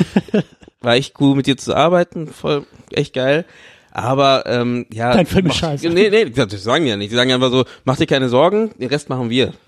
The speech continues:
Speaker 2: Ne? Also,
Speaker 1: Mhm.
Speaker 2: ne, wir, wir kümmern uns darum und so und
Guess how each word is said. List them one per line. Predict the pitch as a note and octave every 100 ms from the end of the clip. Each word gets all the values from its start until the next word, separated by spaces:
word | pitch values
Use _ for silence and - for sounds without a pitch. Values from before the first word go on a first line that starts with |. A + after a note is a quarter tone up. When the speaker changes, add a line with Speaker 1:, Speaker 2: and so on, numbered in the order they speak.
| - -
Speaker 2:
Ne? | A2 D3
Also, | A2+ A2+ A2+
Speaker 1:
Mhm. | G#2
Speaker 2:
ne, | B2 E3
wir, | C3 A2+
wir | B2
kümmern | D3 D#3+
uns | D3+ -
darum | C#3 C#3+ D3
und | C3
so | C3+ C3+ C3
und | A2